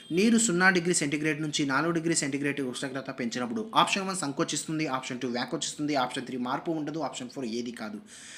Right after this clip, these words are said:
నీరు సున్నా డిగ్రీ సెంటీగ్రేడ్ నుంచి ఫోర్ డిగ్రీ సెంటీగ్రేడ్కు ఉష్ణోగ్రతను పెంచినప్పుడు ఏమవుతుందంటే నీరు అనేది సంకోచిస్తుంది. అలా కాకుండా ఫోర్ డిగ్రీ సెంటీగ్రేడ్ నుంచి సున్నా డిగ్రీ సెంటీగ్రేడ్ పీడనంలో నీరు అనేది వ్యాకోచిస్తుంది.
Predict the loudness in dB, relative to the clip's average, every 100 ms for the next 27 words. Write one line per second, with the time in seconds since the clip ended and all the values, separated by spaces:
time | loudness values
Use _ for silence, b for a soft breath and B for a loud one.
0 | B 0 4 4 4 2 4 4 2 0
1 | 0 -2 0 -2 -2 -2 -4 0 0 0
2 | -2 -2 -2 -2 -2 -4 -4 -2 -2 -4
3 | -8 -10 -12 -8 -4 -4 -6 -4 -6 -4
4 | -4 -2 -2 -2 -2 -4 -2 -4 -4 B
5 | B -2 2 2 2 0 0 -2 -2 -4
6 | -4 -6 -4 -4 0 0 -2 -8 -20 B
7 | B B B 0 4 4 4 2 0 2
8 | 2 2 2 2 2 0 0 2 0 0
9 | 0 0 0 0 0 -2 -2 -2 -4 -2
10 | -4 -2 -2 -2 -2 -2 -2 -2 -2 -2
11 | -4 -4 -4 -4 -6 -6 -4 -2 -2 -2
12 | -2